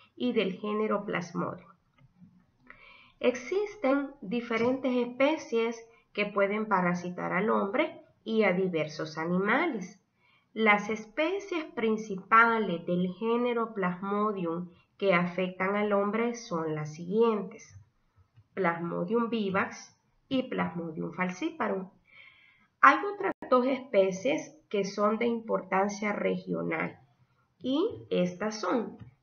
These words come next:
Plasmodium malariae y Plasmodium ovale. Pero se ha reconocido una nueva especie del género Plasmodium.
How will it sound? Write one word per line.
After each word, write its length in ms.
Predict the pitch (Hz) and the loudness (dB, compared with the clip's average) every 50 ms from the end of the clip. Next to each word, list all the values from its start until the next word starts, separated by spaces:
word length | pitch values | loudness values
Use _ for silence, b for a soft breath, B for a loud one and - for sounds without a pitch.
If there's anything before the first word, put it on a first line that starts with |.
| _ _ - | _ _ -6
Plasmodium 800 | 202 208 185 180 175 175 180 175 165 165 165 170 190 196 202 208 | 0 2 4 4 4 4 2 2 2 2 2 2 2 0 0 0
malariae 600 | 220 240 254 285 311 320 294 247 226 233 285 392 480 480 - - - - _ _ - | 0 0 0 0 0 0 2 2 2 2 2 0 -2 -4 -6 -14 -20 -20 _ _ -4
y 220 | 254 247 - - | -2 -2 -2 -2
Plasmodium 840 | - 196 185 185 180 185 196 202 220 233 233 262 262 269 254 254 269 - - | -2 -2 0 0 -2 -2 -2 0 0 0 2 2 0 0 0 -2 -4 -6 -6
ovale. 480 | 220 214 202 175 170 160 165 156 - - - _ _ _ _ _ _ _ _ _ _ _ _ _ _ _ _ _ _ _ _ _ _ _ _ _ _ _ _ _ _ _ _ _ _ - - - _ _ _ _ B B B B B B B B B B B B B B - | -4 -2 -2 0 0 0 -2 -4 -8 -14 -20 _ _ _ _ _ _ _ _ _ _ _ _ _ _ _ _ _ _ _ _ _ _ _ _ _ _ _ _ _ _ _ _ _ _ -20 -20 -20 _ _ _ _ B B B B B B B B B B B B B B 0
Pero 600 | - 330 392 415 403 330 285 294 302 302 - - - | 0 2 2 4 4 4 4 4 4 2 -4 -10 -16
se 240 | - - 233 214 202 | -8 -2 2 4 6
ha 160 | 196 196 202 | 6 6 4
reconocido 960 | 226 240 240 - 247 233 220 208 202 208 - 208 202 202 233 240 240 233 - | 4 0 0 2 2 4 4 2 0 -2 -2 -2 0 2 4 4 2 2 0
una 320 | - 202 196 185 185 180 180 | -2 0 0 2 2 4 4
nueva 300 | 180 185 196 240 269 311 | 4 4 4 2 2 0
especie 540 | 311 - - 262 240 240 240 - 247 233 202 | 0 -2 0 0 2 2 2 0 -2 0 0
del 160 | 190 196 185 | 0 0 0
género 440 | 180 185 185 185 185 180 185 180 - | 0 0 2 2 4 2 2 0 0
Plasmodium. 720 | 208 202 202 202 208 196 185 180 180 202 254 311 320 | -2 -2 -2 -2 0 2 4 4 4 4 2 -2 -4